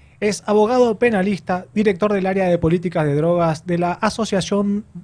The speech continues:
Pensamiento Penal, coordinador de la Ley de Acceso al Cannabis Terapéutico en Entre Ríos y especialista en defensa y garantías constitucionales. Estamos hablando con Andrés Basia-,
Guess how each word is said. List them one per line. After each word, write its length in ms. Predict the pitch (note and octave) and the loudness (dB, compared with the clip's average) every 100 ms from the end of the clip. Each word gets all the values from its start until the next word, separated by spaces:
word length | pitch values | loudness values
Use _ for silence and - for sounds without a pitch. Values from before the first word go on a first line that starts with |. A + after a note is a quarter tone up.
| - | -6
Pensamiento 640 | G#3+ G3 E3+ F3 E3+ D3 | -4 -2 0 0 -2 -2
Penal, 320 | D3+ G#3 G3 - - - | 0 0 0 -4 -20 -12
coordinador 640 | - A#3 A#3 A3 G#3+ C4 A3 | 0 2 2 2 4 4 4
de 100 | G#3 | 0
la 140 | F#3 | 0
Ley 340 | G3+ A#3+ B3 G3 | 2 0 2 2
de 140 | F3 | 2
Acceso 540 | D#3+ - - C4+ - | 0 -4 -6 -6 -2
al 140 | D#3+ C#3 | -2 0
Cannabis 360 | D#3 G#3 G3 | -2 0 0
Terapéutico 600 | E3 F3 D3+ F3+ F3 F3+ | -2 -2 0 0 -2 0
en 80 | D#3+ | 0
Entre 320 | F3 F#3+ E3+ | 2 0 -2
Ríos 360 | E3 F#3+ G3 - | -2 0 -2 -2
y 60 | A3 | -4
especialista 840 | - - A3+ A3 F#3+ G3+ - G3+ - | -4 -8 -6 -6 -6 -6 -6 -8 -6
en 120 | A3+ | -6
defensa 400 | F#3+ G3 G3+ F#3+ | -4 -4 -6 -4
y 40 | |
garantías 580 | F3+ E3+ E3 G3 F3+ - | -4 -4 -4 -4 -4 -8
constitucionales. 1120 | - A#3 A3 - G3 E3+ A3 G3 G3+ G3+ F#3+ - - - - | -4 -2 -2 -2 -6 -4 -2 -2 0 0 -4 -8 -20 -20 -8
Estamos 360 | G#3+ B3 A#3 G#3 | -4 0 0 0
hablando 340 | G#3 G#3+ G3+ | -2 0 0
con 260 | A3+ A3+ A3 _ | 0 0 -2 _
Andrés 460 | A3+ A3 A#3+ A#3+ - - - - _ _ - | -2 2 2 2 -4 -20 -20 -20 _ _ 0
Basia-, 600 | B3+ A#3+ A3+ A3 G#3+ | 0 0 2 4 2